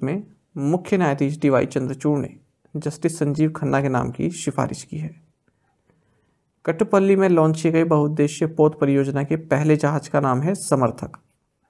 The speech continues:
बंधन बैंक के प्रबंध निदेशक और सीईओ के रूप में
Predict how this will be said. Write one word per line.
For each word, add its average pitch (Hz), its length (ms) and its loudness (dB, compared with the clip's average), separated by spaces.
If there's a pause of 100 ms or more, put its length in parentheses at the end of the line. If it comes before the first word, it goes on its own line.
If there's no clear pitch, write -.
(1600)
बंधन 170 360 2
बैंक 196 220 2
के 214 60 4
प्रबंध 170 380 4
निदेशक 156 360 2
और 165 100 2
सीईओ 165 340 2
के 165 120 4
रूप 120 240 0
में 139 240 -10